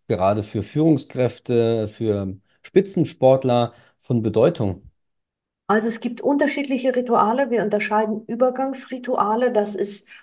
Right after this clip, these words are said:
Speaker 2: wenn, wenn zum Beispiel jemand in den Ruhestand geht, das wäre ein Übergangsritual, das hat man nur einmal im Leben. Der achtzehnte Geburtstag ist ein Übergangsritual, man wird volljährig, gibt's auch nur einmal im Leben.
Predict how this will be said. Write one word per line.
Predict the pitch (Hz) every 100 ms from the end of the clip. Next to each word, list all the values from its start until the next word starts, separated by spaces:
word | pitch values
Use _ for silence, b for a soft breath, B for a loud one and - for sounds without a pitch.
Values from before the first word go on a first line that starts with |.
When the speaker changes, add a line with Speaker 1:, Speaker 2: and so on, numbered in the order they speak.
| B
Speaker 2:
wenn, | 190 208
wenn | 214 208 - 208 214
zum | 208 208
Beispiel | 190 190 190 196
jemand | 185 185 185 180 185
in | 196
den | 202 190
Ruhestand | 190 226 247 208 - 175 170 165
geht, | 160 160
das | 170 165
wäre | 180 185
ein | 175 175 185
Übergangsritual, | 226 233 226 233 226 240 226 - 202
das | 196 190
hat | 190
man | 190
nur | 180
einmal | - 175 175
im | 170
Leben. | 156 151 127 - - _ _ _ _ B B B
Der | 214 214
achtzehnte | - - 262 247 254
Geburtstag | 208 220 233 - 240
ist | -
ein | 208 196
Übergangsritual, | 233 226 214 220 220 226 226 202
man | 208 202
wird | 190 190
volljährig, | - 202 202 202 202 190 -
gibt's | 175 -
auch | 170
nur | 170
einmal | 151 156 139
im | 135
Leben. | 120 - 85